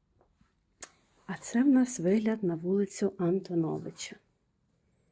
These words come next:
Дуже красивенько все. Далі,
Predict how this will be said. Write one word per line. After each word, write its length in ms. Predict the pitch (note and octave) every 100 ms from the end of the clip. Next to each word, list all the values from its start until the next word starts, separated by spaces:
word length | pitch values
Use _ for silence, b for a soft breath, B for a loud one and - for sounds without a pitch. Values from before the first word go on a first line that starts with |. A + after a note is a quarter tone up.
| _ - - _ _ _ _ _
Дуже 180 | E3+ D3+
красивенько 720 | - D#3 - - F3 F3 -
все. 160 | - - - _ _ _ _ b b b b b -
Далі, 380 | F3 F3 D#3